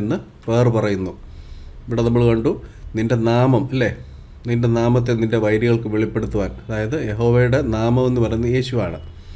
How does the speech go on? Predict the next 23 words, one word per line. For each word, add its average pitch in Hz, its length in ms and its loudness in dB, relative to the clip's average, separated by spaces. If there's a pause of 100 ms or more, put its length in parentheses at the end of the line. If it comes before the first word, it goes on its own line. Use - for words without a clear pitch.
(320)
ഇവിടെ 117 200 2
നമ്മൾ 120 220 4
പറഞ്ഞു, 123 260 2
"അവൻ 120 140 2 (100)
രക്തം 110 300 -2
ധരിച്ച 117 240 0 (120)
ഉടുപ്പ് 113 300 -2
ധരിച്ചിരിക്കുന്നു, 113 600 -2
അവന് 110 160 0 (120)
ദൈവവചനം 117 600 2
എന്ന് 104 200 -2
പേർ 107 260 -2
പറയുന്നു." 117 360 0 (520)
സ്വർഗത്തിലെ 123 500 2
സൈന്യം 117 440 0
നിർമ്മലവും 120 480 2
ശുഭ്രമായ 117 440 2 (120)
വിശേഷ 117 240 0 (100)
വസ്ത്രം 110 380 -2
ധരിച്ച് 101 280 -6
വെള്ളക്കുതിരപ്പുറത്ത് 113 720 -2
കയറി 104 300 -2
അവനുഗമിച്ചു. 107 640 -2